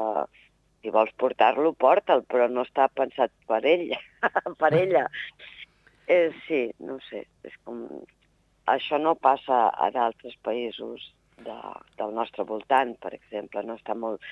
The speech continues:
diferenciat el que és espectacle de circ o de pallasses o de pallassos per adults dintre del seu format i del seu... Aquí el pot del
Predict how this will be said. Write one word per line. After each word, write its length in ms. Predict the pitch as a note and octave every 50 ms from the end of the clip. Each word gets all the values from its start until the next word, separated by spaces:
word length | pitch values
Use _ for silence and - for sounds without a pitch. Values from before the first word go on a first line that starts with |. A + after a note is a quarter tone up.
| - - _
diferenciat 640 | - C3 - - G2+ G#2 G2+ G2+ - - B2 A#2+ -
el 100 | A2 G#2 -
que 140 | G#2+ G2+ -
és 60 | - - - - - -
espectacle 500 | _ _ - - - A2 G#2 A#2 A2+ G#2
de 140 | F#2+ A2 G2+ - -
circ 500 | - F#3 F3+ F3 E3+ E3+ C#3 - - -
o 120 | G#2+ A2+ A#2
de 120 | B2 A2+ -
pallasses 680 | - G2 F#2 C#3 D3+ D#3 D3 - - C3 B2+ B2+ - _ - - - _ _ -
o 120 | - G#2
de 80 | G#2 G2
pallassos 480 | - - E2 G2+ G#2+ G#2+ - G#2 - _ -
per 160 | F#2+ F#2 G2+
adults 540 | A2 B2 C#3+ C#3+ D3 D#3+ D#3 G2 F#2+ - - _ _ _ _ _ _ _ _ -
dintre 340 | G2+ A#2 A#2 - - B2 B2
del 140 | B2+ A#2 G#2+ -
seu 160 | - F#2+ F2 _
format 540 | - F#2+ G2 A#2+ B2 C3 D3 D#3 C#3+ C#3 - B2+
i 80 | A#2
del 160 | A2 A2 G#2 - _ -
seu... 260 | E2 D2+ F2 G2 - _ _ _ _ _ - - - - - _ -
Aquí 260 | A2+ - - C3+ C#3
el 120 | B2+ C3 _
pot 240 | - C#3+ C3+ B2
del 160 | - C#3+ C#3